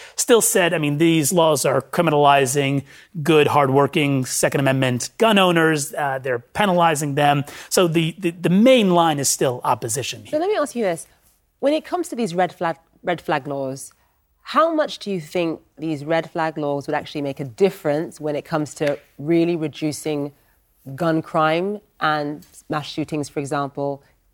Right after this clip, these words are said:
Speaker 2: in the United States? Obviously, I'm from the U K, and we are the kings and queens of gun control. <laughs> Um, to get a gun in the U K, I mean, do you guys know what it takes to get a gun in the U K?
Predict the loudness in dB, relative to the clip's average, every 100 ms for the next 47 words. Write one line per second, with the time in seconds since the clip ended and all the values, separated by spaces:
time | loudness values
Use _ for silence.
0 | -2 0 0 -2 -4 -6 -6 -6 -6 -6
1 | -6 -4 -6 -6 -6 -6 -4 -4 -4 -4
2 | -6 -8 _ _ _ -6 -2 0 -2 -4
3 | -10 -4 -2 -2 -2 0 2 2 0 0
4 | -2 -4 -2 -2 -4 -12 -20 -8 -4 0
5 | 2 2 -2 -8 -14 -18 -20 _ _ _
6 | -2 2 4 4 2 -2 -2 2 2 2
7 | 0 -4 -2 -2 -2 -4 -8 -4 -2 -2
8 | -6 _ -6 0 0 2 2 4 4 2
9 | -2 -4 -2 0 0 -2 -2 -4 -6 -8
10 | -12 -12